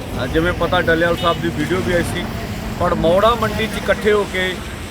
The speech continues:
ਨਵਦੀਪ ਦਾ ਸਨਮਾਨ ਕਰਕੇ ਉਦੋਂ ਬਾਅਦ ਉਹਨੂੰ ਸ਼ੰਭੂ ਬਾਰਡਰ 'ਤੇ ਲਿਆਉਣਾ ਸੀਗਾ।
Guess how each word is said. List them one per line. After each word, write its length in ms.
ਨਵਦੀਪ 480
ਦਾ 120
ਸਨਮਾਨ 480
ਕਰਕੇ 320
ਉਦੋਂ 260
ਬਾਅਦ 320
ਉਹਨੂੰ 260
ਸ਼ੰਭੂ 320
ਬਾਰਡਰ 280
'ਤੇ 180
ਲਿਆਉਣਾ 300
ਸੀਗਾ। 360